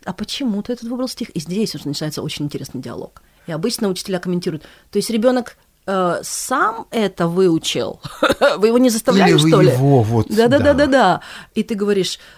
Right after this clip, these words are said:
Speaker 1: "Ну как, э, мы его не то что не заставляем, мы просто читаем этот стих, потому что это нравился маме, например, стих. Мама объяснила, почему она взяла этот стих, да, немножко рассказала биографию этого поэта или что-то еще.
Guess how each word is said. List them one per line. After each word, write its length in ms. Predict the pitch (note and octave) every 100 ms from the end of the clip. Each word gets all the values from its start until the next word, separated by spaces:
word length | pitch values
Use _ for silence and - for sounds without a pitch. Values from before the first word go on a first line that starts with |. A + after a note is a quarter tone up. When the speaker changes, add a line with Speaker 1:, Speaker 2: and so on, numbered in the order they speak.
| _
Speaker 1:
"Ну 200 | - C#4+
как, 360 | D4+ E4 D#3+ -
э, 160 | C#3+ D#3+
мы 360 | E3+ G3+ B3
его 220 | C4+ A#3 B3+
не 100 | C4+
то 100 | G#4
что 140 | -
не 60 | C#4+
заставляем, 440 | G#3 - A3+ F#3+
мы 60 | G3+
просто 220 | B3+ B3+
читаем 280 | A3 - C4
этот 120 | C#4+
стих, 220 | C4+ D#4+ -
потому 220 | C4+ A#3
что 140 | -
это 100 | B3
нравился 380 | B3 B3+ B3+ C#4+
маме, 240 | D#4+ A#4+
например, 260 | A#3+ F3 E3
стих. 220 | - E3
Мама 200 | F3+ F#3
объяснила, 340 | F3+ F3+ F#3 G#3
почему 260 | - -
она 120 | C#4 C4+
взяла 200 | C4+ C4
этот 140 | C4+
стих, 300 | - C#4 C4+
да, 140 | B3 A#3+
немножко 340 | A3+ A3 -
рассказала 420 | G#3+ A3 G#3+ G#3 G3+ -
биографию 500 | - G3+ G#3 G3 -
этого 340 | G3 F#3+ F#3+ F3+ - - -
поэта 400 | A3 G#3+ A3 F#3+
или 120 | F#3+
что-то 260 | F#3+ G3+ G3+
еще. 460 | G3+ - F#4 F#3+